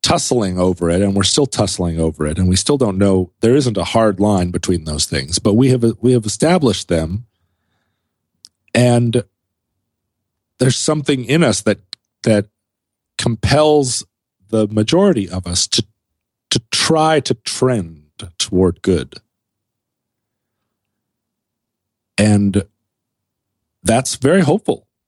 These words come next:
to me. And that, and we may be completely lying to ourselves. The, the, the aliens that live among us who are not revealing themselves to us for s-, for special reasons only they know may be laughing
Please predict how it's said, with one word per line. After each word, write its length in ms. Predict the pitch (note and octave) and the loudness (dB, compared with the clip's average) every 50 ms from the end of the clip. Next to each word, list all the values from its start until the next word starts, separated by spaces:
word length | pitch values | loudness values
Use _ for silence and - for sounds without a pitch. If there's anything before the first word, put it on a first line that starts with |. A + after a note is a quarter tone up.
| _ _ _ _ _ _ - | _ _ _ _ _ _ -8
to 80 | - F#2+ | -8 -6
me. 280 | F#2 F#2+ E2+ D#2 D2+ - | -6 -6 -6 -8 -8 -8
And 120 | - G2 G#2 | -6 -2 0
that, 220 | A2 A2+ G#2+ G2 | 0 0 0 0
and 180 | A#2 A#2+ B2+ A#2 | 0 0 0 0
we 180 | A#2 A#2+ E3+ A3+ | 2 2 2 4
may 140 | A#3 G3+ D3+ | 4 2 2
be 260 | C3 C3+ C#3+ D3+ C3+ | 2 2 2 0 0
completely 500 | - - - D#3+ - - A3+ G3 F3+ G3 | -2 -4 -4 -2 0 0 0 2 2 4
lying 320 | F#3+ F#3 F#3 G3 F#3+ F3 | 4 4 2 2 2 0
to 140 | - - B2 | 0 0 0
ourselves. 580 | F#2+ F2+ - - F#2+ F2 E2 D#2+ - - - - | 0 -2 -2 -2 -2 -2 -2 -2 -4 -6 -4 -2
The, 240 | - B2+ B2 B2 A#2 - _ - | 0 2 2 2 0 -2 _ -2
the, 220 | C3+ B2+ B2+ B2 A#2 - - B2 | 0 0 2 0 0 0 -2 0
the 180 | A#2+ C3 C3 - | 0 0 0 2
aliens 420 | C#3+ D3+ F3 F3 F3 F3 E3+ D#3+ C3 | 2 2 2 4 2 2 0 0 0
that 120 | - B2+ | -2 0
live 180 | A#2+ C3+ C#3+ C#3 | 0 0 0 0
among 320 | C#3 C3+ C#3 D3 D3+ D3 | 0 0 0 0 0 0
us 240 | D3 C#3+ C3+ - - | 0 0 0 0 0
who 320 | - B2 A2+ A2 G#2+ G2+ - | 2 2 2 2 0 0 0
are 100 | - G2 | 0 0
not 280 | F#2+ G#2 B2 C#3+ D3+ - | 0 2 0 0 2 0
revealing 440 | C3+ B2+ A#2+ B2+ B2 B2 B2 A#2+ A#2 | 0 0 0 0 0 0 -2 -2 -4
themselves 440 | A2+ A2+ A2 - A#2+ A2+ A2 - | -4 -2 -2 0 0 0 0 0
to 160 | - - A#2 A2+ | 0 0 2 2
us 140 | G#2+ - | 0 -2
for 180 | - - F#2 F2+ | -2 -2 -2 -2
s-, 220 | F2+ - - - - _ _ _ _ | 0 -2 -4 -6 -8 _ _ _ _
for 120 | - - F#2 | -4 -2 -2
special 380 | - - - C3 B2 - C3 | -2 -2 -2 -2 0 2 2
reasons 340 | A2+ A2 A#2+ G#2+ G2+ G2+ G2 | 4 4 2 2 0 -2 -2
only 240 | G#2 G#2 G#2 G#2 F#2+ | 0 0 0 0 0
they 160 | F#2 F#2+ F2+ | 0 0 0
know 400 | F2+ F2+ F#2 F2+ F2 E2+ E2+ F2 - _ _ _ _ _ _ _ _ _ _ _ _ _ _ _ _ _ _ - | 0 2 2 2 0 0 -2 -4 -8 _ _ _ _ _ _ _ _ _ _ _ _ _ _ _ _ _ _ 0
may 180 | G#2 A#2 C3 C#3+ | 2 2 2 2
be 220 | C#3 C3+ C3+ C#3 | 2 2 2 2
laughing 600 | C3 A#2 A2+ A#2 A#2+ B2 B2 A#2+ - G2 D#2+ - | 2 2 2 4 4 2 2 0 -2 -4 -4 -6